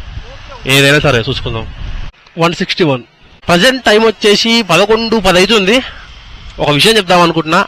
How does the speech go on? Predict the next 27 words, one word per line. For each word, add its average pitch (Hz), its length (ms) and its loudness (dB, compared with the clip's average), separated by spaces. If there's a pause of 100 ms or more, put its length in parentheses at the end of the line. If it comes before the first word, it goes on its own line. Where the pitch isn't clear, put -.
అది - 140 -4
చెప్పే 190 200 0
ముందు 175 220 0
ఒక 180 80 0
చిన్న 151 220 -2
పాట 147 240 -2
పాడతాం 160 280 0
మామ. 113 420 -4
ఏ, 143 100 -4 (520)
నా 135 100 2
వల్ల 139 140 0
అయితే 143 340 0
చాలా 135 140 2
రోజులు 139 160 2
మనం 123 120 0
పాట 120 160 0
పాడక. 131 360 2 (1400)
హా, 123 400 0 (800)
ఒక 135 80 -6
పాట 160 180 0
పాడిన 170 240 2
తర్వాత 165 380 2
ఏమైందన్నది 143 460 2
చెప్తా. 165 320 -2 (160)
మాట్లాడుకోవాల్సింది 147 760 0
చాలా 131 180 2
ఉంది 151 360 0